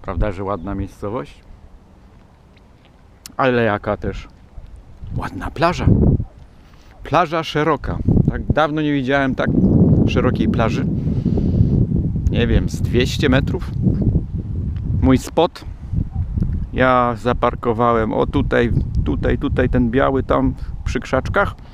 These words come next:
Kilka jest samochodzików, każdy ma swoje stanowisko. Czyli widok miałem na tą zatokę. Zatoka styka się z oceanem, a naprzeciwko mnie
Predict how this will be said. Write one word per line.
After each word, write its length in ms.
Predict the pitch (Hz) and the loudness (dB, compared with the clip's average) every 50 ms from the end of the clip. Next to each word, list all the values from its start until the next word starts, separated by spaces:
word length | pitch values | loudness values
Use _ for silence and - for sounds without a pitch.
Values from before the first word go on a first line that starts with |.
| - - - - - - - - - - - | -20 -20 -20 -20 -20 -20 -20 -20 -20 -20 -8
Kilka 300 | - - 214 - - 104 | -6 -6 -4 -2 0 0
jest 240 | 92 107 127 143 - | 2 2 0 0 -2
samochodzików, 680 | - - 151 147 147 143 156 143 139 156 - - 156 - | -4 -2 0 0 0 2 0 -2 -2 -4 -6 -8 -10 -6
każdy 300 | - 139 123 110 107 110 | -4 -2 -2 -2 -2 -2
ma 100 | 110 107 | -2 -2
swoje 220 | - - - 107 101 | -2 -2 -4 -6 -4
stanowisko. 580 | - - 110 98 95 101 - - - - - 175 - - - - - - - - - - - - - - - - - - | -4 -2 -2 -2 -2 -4 -4 -6 -8 -8 -8 -8 -10 -14 -20 -20 -20 -20 -20 -20 -20 -20 -20 -20 -20 -20 -20 -20 -14 -4
Czyli 260 | - 143 127 113 101 | -2 0 0 0 0
widok 420 | 90 123 180 160 123 101 95 - | 0 0 2 4 4 2 2 0
miałem 480 | 120 120 113 110 104 95 92 95 87 - - - - - - - - - - - - - - - - - - - - - - - - - - - | 0 0 0 0 0 -2 -2 -2 -4 -6 -8 -10 -12 -14 -18 -18 -20 -20 -18 -16 -14 -14 -12 -10 -6 -4 -4 -4 -2 -4 -4 -6 -6 -10 -12 -6
na 380 | 95 101 120 143 175 214 214 185 | -2 0 2 4 6 6 4 4
tą 280 | - 135 107 87 82 73 - - - - - - - - - - - - - - | 2 -2 -2 -2 -4 -8 -12 -18 -20 -20 -20 -20 -20 -20 -20 -20 -20 -20 -14 -12
zatokę. 680 | 110 87 90 131 123 - - 151 147 - - 190 196 175 - - - - - - - - - - - - - - - - - - - - - - - - - - - | -12 -6 -2 -2 -2 -2 -2 -4 -4 -2 -2 -4 -4 -4 -8 -14 -20 -20 -20 -20 -20 -20 -20 -20 -20 -20 -20 -20 -20 -20 -20 -20 -20 -20 -20 -20 -20 -20 -20 -18 -6
Zatoka 400 | 104 110 104 - 131 - 139 113 | -4 -4 -2 -2 -2 -2 -2 -2
styka 300 | - - 135 - - 110 | -2 -4 -4 -2 -2 -2
się 180 | - 120 107 95 | -2 -2 -4 -4
z 80 | 82 | -4
oceanem, 640 | - 117 - - 113 127 156 180 180 180 180 175 170 - - - - - - - - - - - - - - - - - - | -6 -6 -2 0 2 2 2 2 0 -2 -4 -4 -6 -8 -14 -18 -20 -18 -12 -10 -10 -10 -10 -14 -20 -20 -20 -20 -20 -8 -2
a 100 | - 127 | 0 2
naprzeciwko 580 | 139 139 127 - 131 - 165 151 - - 135 120 | 2 2 2 0 -2 -4 -4 -6 0 2 2 4
mnie 360 | 113 127 143 160 180 190 190 | 6 4 4 4 4 2 0